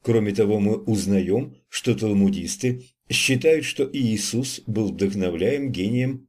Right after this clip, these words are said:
Меркурия. Четыреста пятьдесят пять два два.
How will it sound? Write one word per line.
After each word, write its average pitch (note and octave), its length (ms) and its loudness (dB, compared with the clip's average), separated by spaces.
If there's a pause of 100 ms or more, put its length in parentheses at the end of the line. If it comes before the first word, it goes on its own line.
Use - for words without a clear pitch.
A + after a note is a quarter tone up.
Меркурия. E2+ 800 -4 (360)
Четыреста G2 540 0
пятьдесят F2+ 560 -4
пять B2+ 360 -2
два F#2+ 500 0 (120)
два. D#2+ 420 -6